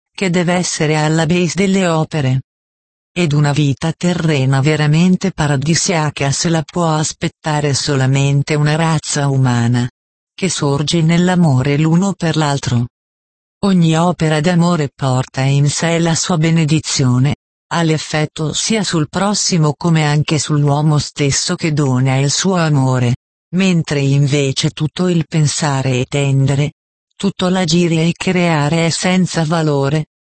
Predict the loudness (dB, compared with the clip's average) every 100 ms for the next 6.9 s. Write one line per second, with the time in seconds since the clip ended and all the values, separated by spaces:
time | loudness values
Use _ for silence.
0 | _ -10 -2 2 4 4 2 0 0 2
1 | 0 0 0 0 -4 -4 -2 0 2 2
2 | 2 2 2 0 -4 _ _ _ _ _
3 | _ -4 -2 0 0 -2 -2 -2 -2 -8
4 | -6 -2 0 2 2 2 2 2 2 2
5 | 4 4 4 2 2 2 2 2 2 0
6 | 0 2 2 2 0 2 0 -2 -6